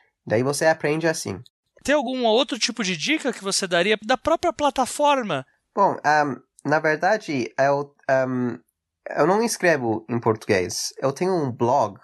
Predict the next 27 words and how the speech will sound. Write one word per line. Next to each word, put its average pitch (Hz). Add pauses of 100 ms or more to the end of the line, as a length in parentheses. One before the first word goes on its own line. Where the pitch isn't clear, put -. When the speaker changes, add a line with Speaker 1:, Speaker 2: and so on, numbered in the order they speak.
(160)
Speaker 1:
no 170
Wattpad, 135 (320)
onde 143
eu 156
escrevo 165
todas 175
as 151
minhas 135
dicas, 165 (240)
os 123
meus 135
pensamentos 131
como, 113
so-, -
como 117
ser 117
um 110
escritor, 139 (240)
a -
minha 139
história 147
inteira 135
de 120
como 117
eu 113
virei 113
um 107